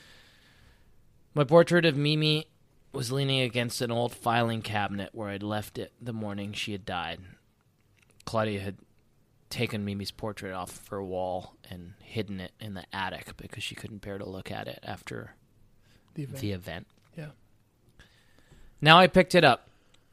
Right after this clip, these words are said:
Speaker 1: brought it into my room, and hung it in its old spot. I stood back to look at it.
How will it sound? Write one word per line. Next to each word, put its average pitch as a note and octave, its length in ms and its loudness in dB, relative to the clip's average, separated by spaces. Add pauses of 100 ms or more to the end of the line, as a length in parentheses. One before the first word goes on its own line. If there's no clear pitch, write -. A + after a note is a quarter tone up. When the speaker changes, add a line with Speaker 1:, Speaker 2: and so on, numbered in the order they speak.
(840)
Speaker 1:
brought B2+ 240 8
it C3 220 2
into A#2 200 -4
my A2+ 120 0
room, G#2 380 -2 (640)
and G#2 140 -10
hung G#2 200 -6
it G#2 240 -6
in G#2+ 100 -10
its F#2+ 160 -10
old G2+ 240 -10
spot. F2+ 400 -10 (1300)
I G#2 60 -12
stood G#2+ 280 -4
back G2+ 220 -2
to G#2+ 120 -8
look G2 240 -6
at F2 140 -8
it. E2+ 180 -10